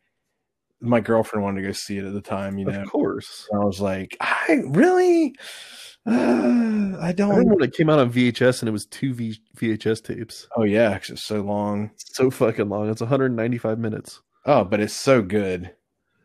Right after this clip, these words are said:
Speaker 2: I mean, yeah, from, like, a technical standpoint.
Speaker 1: I enjoyed the fuck out of it.
Speaker 2: Yeah.
Speaker 1: Like, it was so much better than I thought it was gonna be. But then I was like, like everybody else, like, that door was big enough for two people, <laughs> man.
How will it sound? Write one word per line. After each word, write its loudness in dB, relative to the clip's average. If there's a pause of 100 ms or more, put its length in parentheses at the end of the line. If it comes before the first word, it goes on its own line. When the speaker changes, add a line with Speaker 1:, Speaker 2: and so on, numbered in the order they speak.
(320)
Speaker 2:
I 4
mean, 6
yeah, 6
from, 0
like, 0
a -2
technical -4
standpoint. -8 (240)
Speaker 1:
I 6
enjoyed 0
the -8
fuck -12
out -12
of -14
it. -18 (260)
Speaker 2:
Yeah. -8 (280)
Speaker 1:
Like, -6
it -2
was -6
so 0
much -2
better -2
than -2
I -4
thought -4
it -4
was -8
gonna -4
be. -6 (500)
But 4
then 6
I 8
was 6
like, 2 (480)
like 4
everybody 6
else, 6
like, -4
that 0
door 8
was 2
big -2
enough -6
for -16
two -16
people, -16
<laughs> -20
man. -14